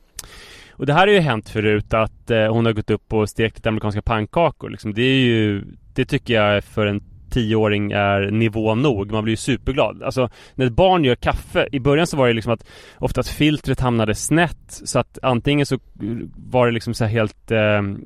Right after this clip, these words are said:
fullt av kaffepulver, eller så var det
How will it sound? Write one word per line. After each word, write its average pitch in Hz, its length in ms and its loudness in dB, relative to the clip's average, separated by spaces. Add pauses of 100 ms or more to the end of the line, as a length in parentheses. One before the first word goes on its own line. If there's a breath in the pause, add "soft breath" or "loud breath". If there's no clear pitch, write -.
(120)
fullt 147 420 0 (220)
av 110 440 0
kaffepulver, 117 1080 -2
eller 113 320 0
så 113 140 -4
var 107 220 0
det 104 260 -2